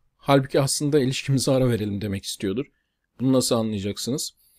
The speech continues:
Ya bunu anlamak kolay. Zamana ihtiyacı olan insan bir hafta, iki hafta sonra geri gelir, arar sizi. Böyle bir ay, iki ay ortadan kayboluyorsa, daha doğrusu kayboluyorsa şöyle, belki sizi arıyordur, soruyordur ama buluşamıyorsunuzdur mesela.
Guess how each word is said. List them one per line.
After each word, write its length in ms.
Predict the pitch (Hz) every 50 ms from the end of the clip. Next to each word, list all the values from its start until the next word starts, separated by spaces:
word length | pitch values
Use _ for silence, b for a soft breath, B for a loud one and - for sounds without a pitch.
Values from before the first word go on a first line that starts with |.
| b b b b b b
Ya 120 | - 131 131
bunu 120 | 147 165
anlamak 420 | 170 175 175 175 175 175 175 175 -
kolay. 280 | - 156 131 127 135
Zamana 360 | 120 135 143 143 151 147 147
ihtiyacı 420 | 143 139 - - 139 135 127 131 135
olan 200 | 135 127 123 131
insan 380 | 131 120 - - 110 107 107
bir 60 | 117 127
hafta, 280 | 123 113 - _ 117
iki 200 | 107 101 - 139
hafta 220 | 123 110 - - 107
sonra 240 | - - 107 107
geri 260 | 101 95 107 104 107 104
gelir, 340 | 107 101 104 117 - -
arar 180 | 101 98 101 104
sizi. 340 | - - - 85 85 87 85
Böyle 240 | 98 95 98 95 95
bir 100 | 110 113
ay, 140 | 110 104
iki 180 | 101 92 - 135
ay 100 | 123 120
ortadan 360 | 113 104 - - 104 107 107
kayboluyorsa, 680 | 104 - 113 113 117 120 113 101 95 90 - - 101 87
daha 180 | 101 101 113
doğrusu 280 | 113 123 123 - - -
kayboluyorsa 600 | - 127 120 117 113 123 120 123 127 123 - 127
şöyle, 340 | - - - 139 117 101 92
belki 180 | 104 110 -
sizi 220 | - 117 101 - 135
arıyordur, 420 | 117 107 107 120 131 131 110 117
soruyordur 440 | - - - 110 104 123 135 139 160
ama 200 | 180 170 143 107
buluşamıyorsunuzdur 800 | 104 107 110 - - 165 160 143 113 - - 101 92 85 92 92
mesela. 380 | 85 85 - - - 78 90